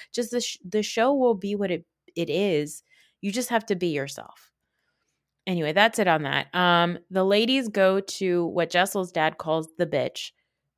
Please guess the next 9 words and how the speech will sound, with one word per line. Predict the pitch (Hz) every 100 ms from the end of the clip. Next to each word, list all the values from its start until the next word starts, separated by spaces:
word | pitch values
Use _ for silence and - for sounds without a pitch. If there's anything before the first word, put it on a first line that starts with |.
| -
this | 180 208 262 - - - _ _ _ _
really | 170 170 170 165
made | 156 147
me | 139
lol | - - -
because | 165 - 151 151 151 156 -
my | 165 160 202
dad | 202 147 139 143
also | 104 147 151 - 123 120 - -